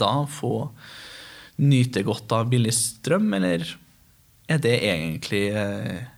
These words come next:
kunne man da like så godt ha solgt det til en, eh,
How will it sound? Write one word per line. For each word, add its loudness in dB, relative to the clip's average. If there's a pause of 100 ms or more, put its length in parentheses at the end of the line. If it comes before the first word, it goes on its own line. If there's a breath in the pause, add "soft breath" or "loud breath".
(880)
kunne 0
man -2
da 2
like -4
så -4
godt -4
ha 0 (680)
solgt -6
det -2
til -2
en, -4
eh, -8